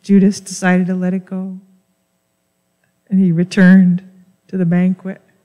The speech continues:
and knocked on the door and said, "I'm sorry," and Jesus let him in and hugged him.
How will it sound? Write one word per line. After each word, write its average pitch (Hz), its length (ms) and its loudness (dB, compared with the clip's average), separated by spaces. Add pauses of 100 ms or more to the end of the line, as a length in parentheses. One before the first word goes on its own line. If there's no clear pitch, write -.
(1700)
and 202 180 0
knocked 208 320 0
on 220 140 2
the 220 80 -2
door 226 500 -8 (2750)
and 240 240 -8
said, 233 340 -8
"I'm 254 140 -10
sorry," 233 520 -8
and 233 140 -8
Jesus 220 400 -6
let 226 120 0
him 220 160 0
in 226 140 2
and 220 140 -2
hugged 185 260 0
him. 175 260 2